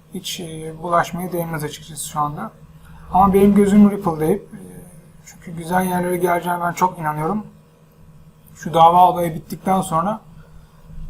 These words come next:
çok başarılı yerlere geleceğini düşünüyorum ben açıkçası. O yüzden takibimde benim şu anda. İşte, e, sec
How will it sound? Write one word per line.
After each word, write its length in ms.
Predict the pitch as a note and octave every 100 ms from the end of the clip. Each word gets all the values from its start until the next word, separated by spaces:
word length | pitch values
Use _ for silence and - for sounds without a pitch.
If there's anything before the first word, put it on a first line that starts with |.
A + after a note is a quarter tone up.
| - - - -
çok 180 | F#3 F3+
başarılı 380 | D#3+ F3+ F3+
yerlere 360 | F#3 F3+ F3+ F#3
geleceğini 400 | F3 E3+ E3 F3
düşünüyorum 360 | E3 D3+ D3 D3
ben 60 |
açıkçası. 380 | D3 - C#3+ A3
O 80 | F#3+
yüzden 240 | F3+ G3+
takibimde 580 | F#3 F3 F3 F3 F3 D#3+
benim 200 | D3 C#3
şu 120 | D3
anda. 200 | C#3+ E3+ A3 - _ - - - - - - - - - - - D#3 - - - - - - - - - -
İşte, 240 | - A3
e, 560 | G#3 G3+ G3 G3 G3 - - - -
sec 380 | - G#3 G3+